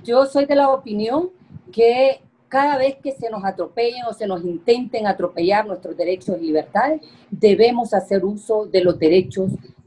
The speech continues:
que nos corresponde. Y efectivamente,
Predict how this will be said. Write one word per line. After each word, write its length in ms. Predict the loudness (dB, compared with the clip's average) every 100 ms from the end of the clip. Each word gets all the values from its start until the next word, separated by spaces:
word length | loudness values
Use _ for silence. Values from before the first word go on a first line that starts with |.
| _
que 120 | 2
nos 180 | 2 2
corresponde. 640 | 4 4 2 0 0 0
Y 100 | 0
efectivamente, 1000 | 0 -2 -6 -4 2 4 4 2 2 0